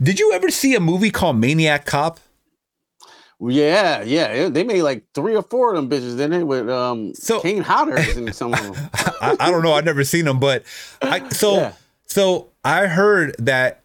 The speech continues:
Speaker 1: Bruce Campbell's name is on the poster, and this motherfucker's in it. Like, he jumps in, like, an hour into the movie. He ain't even in, like, the majority
Speaker 2: Oh,
Speaker 1: of the
Speaker 2: wow.
Speaker 1: movie.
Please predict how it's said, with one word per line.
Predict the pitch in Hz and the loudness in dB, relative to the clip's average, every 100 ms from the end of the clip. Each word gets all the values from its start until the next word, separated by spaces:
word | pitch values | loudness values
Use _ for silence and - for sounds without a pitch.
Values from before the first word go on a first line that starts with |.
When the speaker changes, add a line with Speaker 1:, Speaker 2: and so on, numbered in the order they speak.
| _ | _
Speaker 1:
Bruce | 123 113 196 226 | 0 2 2 0
Campbell's | 202 202 185 120 | 0 0 0 2
name | 127 135 160 | 2 2 2
is | 139 | 2
on | 135 131 | 2 0
the | 143 | -2
poster, | - - 160 - 202 | -2 -2 0 0 0
and | 202 139 156 | 0 0 0
this | |
motherfucker's | 226 220 214 175 143 | 0 0 0 0 0
in | 160 | 0
it. | 185 135 | 0 0
Like, | 139 | 0
he | - 156 | 2 0
jumps | 117 151 143 | 2 0 0
in, | 170 156 | 0 2
like, | 131 - - | 0 -2 -4
an | 127 | -2
hour | 120 139 160 147 | 0 0 2 2
into | 151 | 2
the | 131 | 0
movie. | 123 139 98 85 - | 2 2 0 -4 -2
He | 147 | 0
ain't | 180 | 2
even | 175 160 | 2 0
in, | 151 | 0
like, | 139 | 0
the | 127 | 0
majority | 127 123 123 139 | 0 0 2 2
Speaker 2:
Oh, | 135 | 2
Speaker 1:
of | |
the | 160 | 0
Speaker 2:
wow. | 135 | 0
Speaker 1:
movie. | 98 | -2